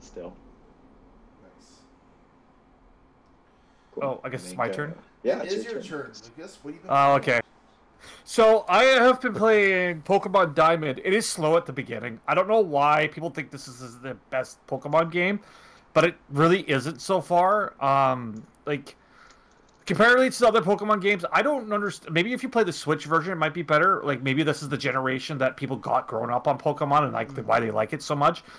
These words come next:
Speaker 3: Maybe it's 'cause of that frickin' flaming ape. I don't know. But, like, it's slow so far. Like, there's really
Speaker 2: Yeah.
Speaker 3: a lot of generic Pokemon at the beginning, and I'm on, like, gym two, and I'm like, "Geodude or bats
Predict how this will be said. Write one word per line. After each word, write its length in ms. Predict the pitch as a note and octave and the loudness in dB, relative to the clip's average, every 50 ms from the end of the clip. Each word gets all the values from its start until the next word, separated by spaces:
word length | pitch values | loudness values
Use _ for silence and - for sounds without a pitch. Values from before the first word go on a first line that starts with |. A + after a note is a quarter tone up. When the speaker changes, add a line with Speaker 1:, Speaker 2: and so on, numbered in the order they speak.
| - - | -8 -2
Speaker 3:
Maybe 180 | - D#3+ D#3 | 0 4 4
it's 140 | F3 D#3+ C#3 | 4 2 4
'cause 140 | - F3+ D3 | 0 0 2
of 40 | C#3 | 4
that 240 | C#3+ B2+ A#2+ - - | 2 2 2 0 -4
frickin' 240 | D#3 C#3 D#3+ B2+ | -4 -4 -4 -6
flaming 380 | - - D3+ D3 C#3+ C#3+ C#3 - | -4 0 2 2 2 2 0 0
ape. 260 | - D#3 F3 F3 - - - | 0 0 0 -2 -2 -2 0
I 100 | E3+ F3+ | 0 2
don't 320 | D#3+ - F3+ F#3+ - - | 4 4 2 2 2 -2
know. 360 | D#3+ D3 B2+ B2 C#3+ E3 F3 - - - - - - - - - _ | -2 0 2 2 2 0 -2 -8 -16 -20 -20 -20 -20 -20 -20 -20 _
But, 200 | - D#3+ D#3 - | 0 0 2 2
like, 200 | F3+ F3+ F3+ - | 0 -2 0 0
it's 180 | G#3 B3 A3+ - | 0 0 0 -2
slow 600 | - - - - E3 C#3 A#2+ B2 C#3 F3 F3 C3+ | -2 -2 -2 -2 -2 0 2 4 4 4 4 2
so 260 | - - - C#3+ A#2+ | 0 -2 -2 -2 -2
far. 340 | A2 - B2+ A2+ G#2+ G#2+ G#2+ | -2 -4 -4 -2 -2 -2 -2
Like, 200 | G#2 C3+ D3 C#3+ | -2 -4 -4 -4
there's 240 | D#3 F3+ F#3+ E3+ D3 C3+ B2 B2+ A#2+ A#2 | -4 -6 -6 -6 -8 -14 -14 -14 -10 -8
really 220 | C3+ C3+ C#3 G3+ | -8 -4 -2 -2
Speaker 2:
Yeah. 20 | |
Speaker 3:
a 20 | F#3+ | 0
lot 160 | D#3 D#3 D#3+ | 2 2 2
of 100 | D#3 C3+ | 0 -2
generic 600 | - - D#3 C3 A2+ A2+ B2 A#2+ C#3 D#3+ - - | -6 -8 -8 -8 -4 -4 0 0 0 -2 -2 -6
Pokemon 420 | - - C#3 - - D3 D#3+ D#3+ E3 | -6 -6 -6 -4 -2 -2 0 0 0
at 120 | E3+ E3 | -2 -4
the 40 | E3+ | -6
beginning, 440 | - F#3 D#3+ D#3+ E3+ E3+ G3 G3+ F3+ | -10 -8 -4 -4 -4 -4 -4 -6 -8
and 100 | - D3 | -6 -4
I'm 100 | C3+ D3 | -2 -2
on, 160 | D#3 D3+ D3+ - C3 | -2 -4 -4 -8 -8
like, 200 | C3+ A#2+ G#2+ - | -8 -8 -8 -12
gym 320 | - - D3+ D3 C#3+ C#3 | -8 -6 -4 -4 -4 -6
two, 260 | - - D#3 D#3+ D#3 D3+ | -10 -8 -6 -4 -2 -4
and 60 | B2 | -4
I'm 80 | B2 | -4
like, 160 | B2+ A#2+ A2 - _ - - _ - - _ _ _ - | -6 -8 -8 -10 _ -20 -20 _ -20 -20 _ _ _ -8
"Geodude 720 | A#2+ C#3 F3 A3 A3+ A3 F3 G3 G3+ G#3+ A3+ A#3+ B3 G#3 - | -2 0 2 4 4 4 4 4 4 4 4 2 0 -4 -2
or 160 | - E3+ D3+ | 0 0 0
bats 680 | C3+ - - D3 D#3 C#3 - - - - - - - - | 0 0 0 0 0 0 -2 -6 -10 -18 -18 -18 -20 -20